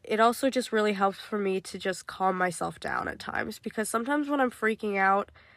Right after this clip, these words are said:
and I just smoke a little weed, I just calm down a little bit and I'm able to just refocus. And it also enhances my creativity too. Um,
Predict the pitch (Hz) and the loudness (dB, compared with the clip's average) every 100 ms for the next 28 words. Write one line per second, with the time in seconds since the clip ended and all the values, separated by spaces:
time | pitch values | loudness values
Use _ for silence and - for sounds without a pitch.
0 | _ _ _ - 202 196 196 190 - 208 | _ _ _ -2 2 4 2 -2 0 0
1 | 214 262 269 277 302 294 _ _ - - | 4 4 6 4 0 -2 _ _ -14 0
2 | 202 196 190 202 - - _ _ _ - | 2 2 0 -2 -2 -10 _ _ _ -20
3 | _ - 269 277 285 277 247 233 214 202 | _ 6 6 8 8 8 6 6 6 6
4 | 208 208 202 202 202 196 202 202 - 190 | 8 8 8 6 6 4 2 0 -2 -2
5 | 202 - 196 190 - 190 185 185 - - | -2 0 2 2 4 2 2 0 2 4
6 | 240 277 330 302 208 196 190 175 170 170 | 6 6 6 2 4 2 0 0 0 0
7 | - 165 - - - - - - - - | 0 0 -2 -6 -6 -6 -8 -10 -10 -8
8 | - - _ - _ _ _ _ _ _ | -8 -12 _ -20 _ _ _ _ _ _
9 | - - 208 202 202 | 0 4 6 4 0